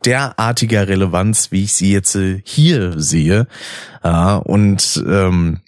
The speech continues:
ich muss ja auch sagen, mich juckt's ja auch die ganze Zeit so in den Fingern, dass ich mir denke so, ah, jetzt, äh, doch schon irgendwie im Juni noch weitere Folgen raushauen, wär schön. Aber nein, das, äh, passiert nicht. Ja, das wird alles schön so gemacht, wie es soll,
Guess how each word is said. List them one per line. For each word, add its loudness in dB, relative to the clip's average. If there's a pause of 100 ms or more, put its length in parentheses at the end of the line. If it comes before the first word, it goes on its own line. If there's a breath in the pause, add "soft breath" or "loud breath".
(120)
ich 2
muss 2
ja 2
auch 2
sagen, 2
mich 4
juckt's 0
ja 2
auch 0
die -6
ganze -2
Zeit -2
so 0
in 2
den 4
Fingern, 0 (240 loud breath)
dass 0
ich 0
mir 2
denke 2
so, 2
ah, 2
jetzt, 2
äh, 2
doch -2
schon 2
irgendwie 2
im 6
Juni 4
noch 2
weitere 0
Folgen 0
raushauen, 0
wär 2
schön. -2 (560 loud breath)
Aber 0
nein, 0
das, 0
äh, 2 (100)
passiert 0
nicht. 2 (400 loud breath)
Ja, 0
das 0
wird 0
alles 0
schön 2 (400)
so 2
gemacht, 0
wie 2
es 2
soll, 2